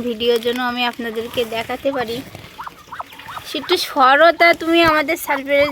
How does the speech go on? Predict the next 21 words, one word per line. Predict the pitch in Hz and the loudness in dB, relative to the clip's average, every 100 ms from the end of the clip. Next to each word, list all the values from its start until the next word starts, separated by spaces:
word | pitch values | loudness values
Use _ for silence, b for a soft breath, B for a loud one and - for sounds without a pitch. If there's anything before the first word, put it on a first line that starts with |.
| 269 | 2
দিয়েছো, | 302 294 | 0 4
এটা | 302 285 285 | 2 4 2
আমি | 277 285 | 2 0
দেখাবো | 262 254 302 294 | -2 -2 -2 -4
না? | 320 349 320 294 - - - - - | 0 2 2 0 -10 -20 -20 -20 -4
সবাইকে | 277 269 285 294 | 0 2 0 -4
একটু | 285 294 | -6 -10
সরো, | - 247 247 349 403 _ - 1017 - - - - - | -4 -2 0 -2 -4 _ -16 -16 -16 -20 -20 -20 -16
পাটা | - 240 - 285 | -10 -8 -6 -6
সরাও, | - 254 277 | -2 0 2
ওদের | 269 277 | 4 2
লাগবে | 277 233 233 240 | 4 2 0 -2
তো। | 240 247 214 190 - - - - - - | 2 2 2 -2 -12 -20 -20 -18 -18 -8
আল্লাহ, | 277 349 370 | -2 2 4
এভাবে | 320 302 370 | 6 4 2
চাপ | 359 302 285 | 2 0 0
দিও | 262 320 | 2 4
না। | 285 226 202 - - - - - - - - - - - - 339 | 4 2 0 -8 -20 -20 -20 -20 -20 -20 -20 -20 -20 -20 -16 -10
ওই | 240 | 0
যে | 254 | 0
দেখেন, | 233 240 269 247 | 2 -2 -2 -6